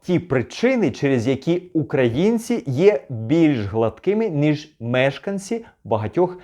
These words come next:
європейських країн. Більш гладкими, ніж японці, ніж корейці, більш гладкими, ніж середній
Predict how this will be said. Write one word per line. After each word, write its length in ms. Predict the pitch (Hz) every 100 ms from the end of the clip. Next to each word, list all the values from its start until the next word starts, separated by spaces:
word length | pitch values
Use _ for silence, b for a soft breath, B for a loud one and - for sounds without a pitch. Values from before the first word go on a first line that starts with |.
| B
європейських 800 | 117 127 123 107 110 101 - 117
країн. 420 | - 151 101 78 - _ _ _ -
Більш 380 | 98 151 151 120
гладкими, 640 | 110 104 - 147 180 190 196 B -
ніж 280 | 139 123
японці, 760 | 175 196 147 127 127 120 - 120
ніж 260 | 110 131 131
корейці, 920 | 139 127 123 120 117 110 - 104 B B B
більш 340 | 101 165 151 123
гладкими, 720 | 117 117 113 - 185 220 208
ніж 400 | 147 160 180 180
середній 960 | - - 156 143 160 143 113 110 92